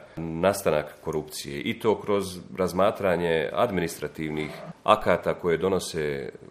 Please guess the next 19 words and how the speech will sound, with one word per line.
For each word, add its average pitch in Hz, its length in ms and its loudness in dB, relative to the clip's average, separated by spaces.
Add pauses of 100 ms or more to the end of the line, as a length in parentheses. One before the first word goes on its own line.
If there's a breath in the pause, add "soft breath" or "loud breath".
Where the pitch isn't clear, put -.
(200)
vlasti 85 480 4
u 76 100 -6
distriktu 76 420 -8
Brčko. - 440 -8 (260)
Dakle, 85 420 2 (320)
jedna 104 240 4
od 90 140 4
nadležnosti 85 680 0
ove 85 280 0
kancelarije 85 560 0
jeste 87 260 -2
da 78 140 0
ukazuje 87 540 0
u 71 80 -4
procesu 82 400 -6
donošenja 78 580 -2
odluka 90 440 0
da 85 140 2
li 80 140 2